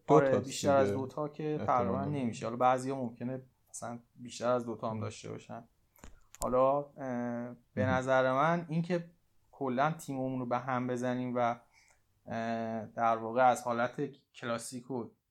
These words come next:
Speaker 2: اه، حالتی که همهٔ فانتزی بازا قبلاً بازی می‌کردن فاصله بگیریم، یه مقدار می‌تونه بعداً برامون خطرناک باشه.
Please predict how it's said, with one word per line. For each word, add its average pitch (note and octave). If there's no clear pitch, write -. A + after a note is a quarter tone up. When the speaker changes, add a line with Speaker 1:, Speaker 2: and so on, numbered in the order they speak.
Speaker 2:
اه، A#2
حالتی A#2
که B2+
همهٔ A#2+
فانتزی A#2+
بازا A#2
قبلاً A#2
بازی A#2
می‌کردن A#2
فاصله A#2+
بگیریم، B2
یه D#3
مقدار C#3+
می‌تونه D3+
بعداً C3+
برامون C3
خطرناک B2
باشه. -